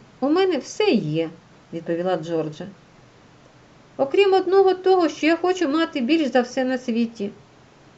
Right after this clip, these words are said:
І це тобі не коштуватиме ні пенні".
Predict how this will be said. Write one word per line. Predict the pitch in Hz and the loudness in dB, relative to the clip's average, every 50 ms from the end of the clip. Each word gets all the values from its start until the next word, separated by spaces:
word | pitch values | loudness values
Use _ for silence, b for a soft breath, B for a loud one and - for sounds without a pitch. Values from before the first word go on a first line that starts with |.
| - - _ | -20 -12 _
І | - 254 | -6 -6
це | 262 269 - 339 349 | -6 -4 -2 -2 -2
тобі | 349 349 254 202 208 214 | 0 0 0 0 0 0
не | 208 208 214 | 0 0 -2
коштуватиме | 214 - 247 285 277 - - 214 185 175 170 175 175 165 175 170 180 180 - - - | 0 0 0 0 0 -2 -4 -4 -4 -4 -4 -6 -8 -8 -8 -10 -12 -14 -16 -8 -4
ні | 214 247 269 | -4 -2 -2
пенні". | 269 - - 196 185 165 156 165 175 180 | -2 -2 -2 -2 -2 -2 -6 -8 -10 -12